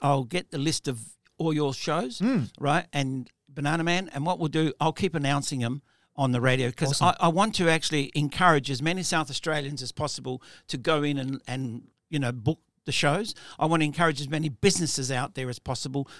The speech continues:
Speaker 1: to book the shows.
Speaker 2: Yeah.
Speaker 1: And of course, if any
Speaker 2: Ooh.
Speaker 1: business wants a sponsor, please get in touch with us for a Fringe show.
Speaker 2: Speaking of that,
Speaker 1: Yes.
Speaker 2: this January the thirty-first is
Speaker 1: Yes.
Speaker 2: the Flash Fringe sale.
Speaker 1: Yes,
Speaker 2: That's
Speaker 1: that's
Speaker 2: where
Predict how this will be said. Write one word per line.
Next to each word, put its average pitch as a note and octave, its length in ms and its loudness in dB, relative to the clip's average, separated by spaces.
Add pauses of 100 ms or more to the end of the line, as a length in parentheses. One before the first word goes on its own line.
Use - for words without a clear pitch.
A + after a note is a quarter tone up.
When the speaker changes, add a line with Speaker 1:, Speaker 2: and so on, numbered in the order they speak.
(140)
Speaker 1:
to D#3 80 0
book - 260 -4
the - 60 -10
shows. C#3+ 420 -2
Speaker 2:
Yeah. F#3 240 8
Speaker 1:
And B2 80 6
of F3 120 2
course, G3+ 240 4
if F3+ 100 0
any A3 200 8
Speaker 2:
Ooh. - 20 4
Speaker 1:
business F3 360 4
wants F#3+ 240 -2
a D3+ 60 -2
sponsor, G#3 560 2 (240)
please F#3 460 2
get F3+ 160 -2
in E3 80 0
touch E3 240 -4
with C#3 100 -6
us C#3+ 260 -2 (160)
for F#3 380 2
a D3 80 -4
Fringe C#3+ 260 -4
show. C3 380 -2
Speaker 2:
Speaking A3+ 380 2
of A3 160 4
that, D#3 320 4
Speaker 1:
Yes. D3+ 340 -4
Speaker 2:
this A3 320 0 (140)
January G#3 400 2
the F3+ 80 0
thirty-first G3+ 880 4
is F3 100 2
Speaker 1:
Yes. F3 140 0
Speaker 2:
the F3+ 100 4
Flash G3 600 2
Fringe F#3 540 -2
sale. E3 500 4
Speaker 1:
Yes, F#3 220 2
Speaker 2:
That's F3 120 0
Speaker 1:
that's E3+ 40 4
Speaker 2:
where F3+ 100 2